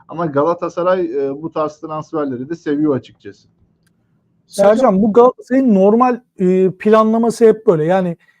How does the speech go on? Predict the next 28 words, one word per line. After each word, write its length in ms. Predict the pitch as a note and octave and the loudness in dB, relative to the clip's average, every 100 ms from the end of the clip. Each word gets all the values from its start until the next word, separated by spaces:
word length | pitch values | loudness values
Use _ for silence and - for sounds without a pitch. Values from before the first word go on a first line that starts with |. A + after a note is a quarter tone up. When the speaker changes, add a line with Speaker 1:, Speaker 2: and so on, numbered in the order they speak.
| _ - | _ 0
Speaker 2:
hep 260 | C4+ C4 _ - | 0 0 _ -2
bir 160 | G3 | 2
oyuncuyu 420 | B3+ B3 A#3+ A3+ G3 | 2 2 0 -2 0
cebe 280 | G3+ A#3 | 2 2
koyup 360 | C4+ C4 C#4 - _ _ _ _ _ | 0 -2 -2 -6 _ _ _ _ _
farklı 420 | G#3+ A3+ A3+ D4+ | 0 0 -2 -2
oyuncuya 560 | C#4 B3+ A#3 F3+ A3+ G3 | 0 -2 -4 -2 0 2
daha 200 | A#3 A#3+ | 4 2
iyisine 440 | A3+ - A#3+ A#3+ | -2 -4 -4 -4
gidiyor. 300 | F#3+ D3+ D#3 | -4 -8 -8
Bu 140 | A3 | -4
bazen 380 | A#3 B3 A#3 G#3+ | -2 0 -2 -6
tutuyor, 340 | - _ B3 G#3 | -8 _ -6 -2
bazen 360 | G3+ F#3+ G#3+ | -2 -2 -6
tutmuyor. 400 | F3+ _ D#3 C#3 | -10 _ -18 -18
Geçen 420 | F#3 G#3 - A#3+ | -8 -8 -4 -6
sezon 340 | A3 G3+ E3+ D#3 _ _ _ F#3+ | -6 -10 -12 -16 _ _ _ -4
Rashica 580 | A#3 B3 A3 - F3+ C#3+ | -2 -2 -10 -6 -6 -2
cepte 380 | A3+ A#3 C#4 - | -4 -2 -8 -12
tutup 320 | A3+ C#4 - _ _ _ _ _ | -12 -14 -14 _ _ _ _ _
Ziyech'e 440 | F3 G3 C4 A#3+ B3 | -10 -4 -2 0 -2
gitmişti 560 | F3+ - C#3 - C3+ _ _ | -6 -12 -20 -20 -20 _ _
Galatasaray. 500 | E3 D#3 - D3 D3+ | -10 -8 -12 -14 -10
Ziyech'i 420 | G3+ A#3 G#3 G#3 | -6 -4 -4 -6
bitirdi. 400 | - D3+ B2 - _ _ _ _ _ | -10 -16 -18 -20 _ _ _ _ _
Faydalı 400 | A#3+ B3+ A3+ G3+ | -2 0 0 -2
oldu 240 | F3 D#3+ | -4 -6
mu? 200 | G#3 C4 | -12 -12